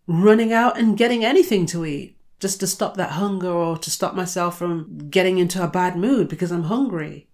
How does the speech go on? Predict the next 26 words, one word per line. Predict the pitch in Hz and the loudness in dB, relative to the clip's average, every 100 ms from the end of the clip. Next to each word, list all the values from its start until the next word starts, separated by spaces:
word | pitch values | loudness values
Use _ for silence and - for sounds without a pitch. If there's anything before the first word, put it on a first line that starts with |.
| _ _ _ - | _ _ _ -4
Even | 226 294 | 2 4
if | 294 277 | 2 2
you're | 247 | 2
not | 277 - | 2 -2
driving, | 147 170 156 160 156 147 - _ _ _ _ _ _ | -2 -2 -2 -6 -8 -10 -16 _ _ _ _ _ _
but | - | -4
you | 196 | -4
find | - 214 208 | -2 -2 -2
yourself | 196 196 196 196 | -2 -2 -2 -2
away | 175 185 185 | -4 -2 -2
from | 185 175 | -4 -6
home | 160 185 180 165 147 | -4 -4 -4 -4 -4
longer | 185 190 175 | -2 0 0
than | 170 175 | 0 0
you'd | 165 | -2
expected, | 165 - - 233 - 165 156 151 _ _ _ _ _ _ | -4 -4 -2 -2 -4 -10 -10 -12 _ _ _ _ _ _
the | 196 | -10
same | - 285 285 254 | 0 2 2 2
rule | 285 277 | 2 2
applies. | - - 156 147 139 - - _ _ | 0 -6 -8 -8 -12 -14 -18 _ _
You | 190 | -8
know, | 180 180 | -8 -8
take | 247 254 254 | -6 -6 -4
something | - 247 233 247 | -2 0 0 0
with | 214 269 | 2 2
you. | 226 165 147 | 0 -2 -6